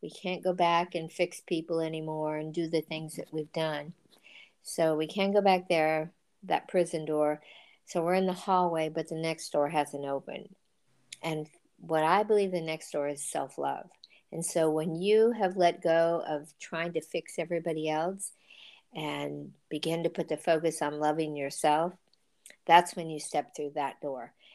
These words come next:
And then you get the lessons there to help you love yourself deeper. Now, when you've mastered that, and, and master doesn't mean perfect, but master means that you've come to a place where you can look in the mirror and say,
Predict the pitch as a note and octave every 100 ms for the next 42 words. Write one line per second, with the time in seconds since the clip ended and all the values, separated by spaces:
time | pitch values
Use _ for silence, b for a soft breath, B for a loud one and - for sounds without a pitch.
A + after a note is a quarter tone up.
0 | b E3+ F3 F#3+ G3+ G3 F#3 F3+ E3 F3+
1 | G3+ - E3+ D#3 - D3+ C#3+ F#3+ _ _
2 | b b _ _ - F3+ F3+ - G#3+ A3
3 | G#3+ E3 D#3+ D#3+ D3+ - E3+ D#3+ E3 D3+
4 | D3 C#3+ C#3+ - C#3 B2+ C3 - _ _
5 | _ _ _ _ _ _ _ - - G#3
6 | E3 D#3+ E3 F#3 G3 G3+ G#3+ G#3+ F#3 G3
7 | G#3 A#3 B3 A#3 A#3+ D4 D4+ _ _ B
8 | B B B B B - F3+ F3+ F#3 F#3
9 | G3 G3 F#3+ F3+ F#3+ F3+ F3+ E3+ - G3+
10 | G3 D3+ - E3+ - E3 E3 - F3+ E3+
11 | E3+ E3+ F3 F3+ F3+ F#3 F3+ G3+ G3 G3+
12 | G3 G3 G3+ F#3 F#3 F#3 F#3 F#3 - F#3
13 | G3 A3 G3 G3+ A3+ G#3 F3+ F3 E3+